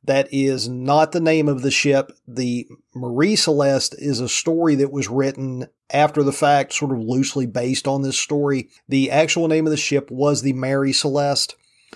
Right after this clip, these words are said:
Now, the Mary Celeste sailed out of New York Harbor on November the seventh in eighteen seventy-two. It was bound for Genoa, Italy,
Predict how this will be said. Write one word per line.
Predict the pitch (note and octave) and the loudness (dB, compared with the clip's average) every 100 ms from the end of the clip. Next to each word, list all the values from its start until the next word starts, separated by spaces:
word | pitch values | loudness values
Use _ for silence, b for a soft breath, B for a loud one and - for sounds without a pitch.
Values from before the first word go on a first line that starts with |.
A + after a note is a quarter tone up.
| B B - | B B -4
Now, | C3+ | -2
the | C3 | 0
Mary | C3 D#3+ D#3+ | 0 2 2
Celeste | - C#3+ C#3+ D3 C#3+ - - | 2 2 4 2 2 -4 -6
sailed | - E3+ E3 - | 0 2 2 2
out | D3+ D3+ | 2 2
of | C3 | 2
New | C#3 | 0
York | C#3 C#3 - - | 0 0 -2 0
Harbor | D3 D3+ D#3+ D#3 - - | 2 2 0 -2 -8 -4
on | B2+ B2 | -2 0
November | A#2+ A#2 D#3 C#3 | 0 2 2 2
the | C3 | 0
seventh | - F3 D#3 B2 B2+ | 0 2 2 -2 -6
in | B2 | -6
eighteen | B2+ C#3+ - C#3 | -6 -6 -4 -2
seventy-two. | - D3 B2+ A#2+ A2+ - D3+ D#3+ F#3+ - | 0 0 0 -2 -4 -2 0 0 0 -6
It | - D3 | -4 -2
was | C3+ | -2
bound | G#2+ C#3 E3 E3+ | 0 2 4 2
for | - D3 D3 C#3 D3 | -2 0 0 -2 -6
Genoa, | D3 C3+ C#3 D3+ D3+ | -2 0 4 4 4
Italy, | B2 C#3 E3 G3 A3+ | 2 0 2 0 -2